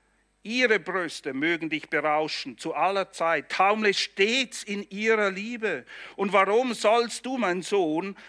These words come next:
an einer Fremden taumeln und den Busen einer Unbekannten umarmen? Hier schwingt Freude und Genuss am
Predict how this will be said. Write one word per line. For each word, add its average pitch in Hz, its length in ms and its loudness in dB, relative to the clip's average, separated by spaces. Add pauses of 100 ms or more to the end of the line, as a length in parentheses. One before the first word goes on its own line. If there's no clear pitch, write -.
an 196 140 0
einer 185 280 4
Fremden 208 720 0
taumeln 202 720 -2 (220)
und 160 160 -8
den 151 160 -2
Busen 185 400 -8
einer 139 200 -2
Unbekannten 156 840 -4
umarmen? 127 580 -6 (1600)
Hier 277 160 -6
schwingt 165 500 -8 (240)
Freude 135 720 -6 (100)
und 139 220 -8
Genuss 143 640 -8 (380)
am 135 360 -2